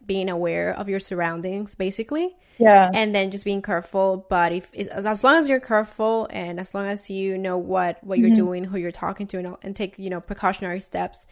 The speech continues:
Speaker 1: you're gonna have an amazing career. Like, you're gonna have
Speaker 2: Mm-hmm.
Speaker 1: fun. You're gonna, you know, grow. Like, people shouldn't, um, be scared to, like,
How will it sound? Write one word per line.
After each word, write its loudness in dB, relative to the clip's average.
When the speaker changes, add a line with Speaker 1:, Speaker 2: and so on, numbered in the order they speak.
Speaker 1:
you're -2
gonna 2
have 2
an -2
amazing -2
career. -2
Like, -16
you're -2
gonna 0
have 4
Speaker 2:
Mm-hmm. 2
Speaker 1:
fun. 6
You're -4
gonna, -2
you -6
know, -4
grow. 2
Like, -6
people 2
shouldn't, 0
um, 0
be 0
scared 0
to, 0
like, -4